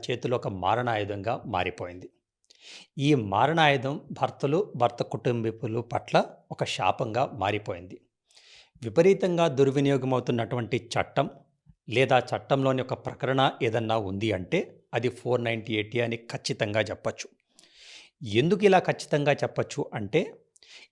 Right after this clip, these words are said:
ఎన్సీఆర్బీ, నేషనల్ క్రైమ్ రికార్డ్స్ బ్యూరో వాళ్ళ అఫీషియల్ డేటా ప్రకారం కూడా నూటికి తొంభై ఐదు శాతం, తొంభై నాలుగు శాతం ఎక్విటలే ఉంది. కేవలం ఒక సిక్స్ to సెవెన్ పర్సెంట్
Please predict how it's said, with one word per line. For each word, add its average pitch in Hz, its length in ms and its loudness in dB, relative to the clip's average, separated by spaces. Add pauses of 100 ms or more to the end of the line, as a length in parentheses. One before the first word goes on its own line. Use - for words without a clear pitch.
(120)
ఎన్సీఆర్బీ, 143 720 4 (280)
నేషనల్ 165 400 -2 (120)
క్రైమ్ 143 280 0
రికార్డ్స్ 135 520 -4
బ్యూరో 123 260 0
వాళ్ళ 117 180 0 (160)
అఫీషియల్ 127 520 2
డేటా 107 320 4
ప్రకారం 95 500 0 (120)
కూడా 85 300 2 (1300)
నూటికి 190 520 -2 (260)
తొంభై 139 380 0
ఐదు 127 260 0
శాతం, 123 460 -2 (280)
తొంభై 123 340 0
నాలుగు 107 360 0
శాతం 113 460 -2 (320)
ఎక్విటలే 120 480 -2
ఉంది. 90 300 -6 (680)
కేవలం 208 540 2 (120)
ఒక - 180 -4
సిక్స్ - 360 -8
to 190 120 -4
సెవెన్ 151 380 -4
పర్సెంట్ 143 380 -4